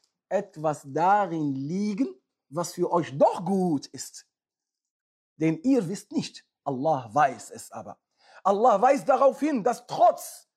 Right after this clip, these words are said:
Ma-, Verschiedenheiten und Probleme und so, dass man auf die Ehe so schaut, mit Güte und mit, mit einem Wohlwollen.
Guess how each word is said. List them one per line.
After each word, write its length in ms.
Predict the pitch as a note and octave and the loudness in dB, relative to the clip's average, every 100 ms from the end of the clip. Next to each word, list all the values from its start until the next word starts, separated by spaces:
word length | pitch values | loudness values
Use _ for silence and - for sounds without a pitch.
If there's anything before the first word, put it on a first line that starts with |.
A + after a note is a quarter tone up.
| _ _ _ _ _ _ _ _ _ | _ _ _ _ _ _ _ _ _
Ma-, 260 | G3+ A#3+ - | 2 2 4
Verschiedenheiten 720 | C4 C4 F#4+ C#4+ A3+ A3 A3 | 2 2 -2 0 2 2 0
und 240 | F#4 D4 | -2 -2
Probleme 520 | - B3 G3+ A#3+ A#3 | 2 2 4 0 2
und 140 | B3+ B3 | 2 0
so, 280 | D#4 F#4 - _ | 0 -4 -8 _
dass 220 | - F#3 F#3 | -8 -6 -2
man 300 | F#3 F#3+ F3+ _ _ _ | 0 0 -6 _ _ _
auf 240 | F3 F#3 C#3 | 2 2 0
die 200 | F#3 - | -8 0
Ehe 260 | C4 A#3+ | 2 2
so 220 | F#3+ C4 D4 | 2 2 2
schaut, 500 | C#4+ D#4+ F4 - _ _ _ _ - | 4 4 2 -6 _ _ _ _ -14
mit 280 | F3+ C#3+ | -12 -6
Güte 520 | E3 F4 - D3 - _ _ _ _ _ _ _ - | 0 0 2 -2 -2 _ _ _ _ _ _ _ -2
und 380 | A#3 G3 D#3 _ _ _ _ _ - | 0 0 -6 _ _ _ _ _ -4
mit, 320 | C4 - - - | -4 -4 -12 -6
mit 180 | A#3+ - | -6 2
einem 380 | C4+ D4 C#4 - | 2 2 -2 -4
Wohlwollen. 920 | F#3 D#4 F#4+ F4 A3 A#3 C#3+ A#2+ | 4 6 6 4 4 2 2 -6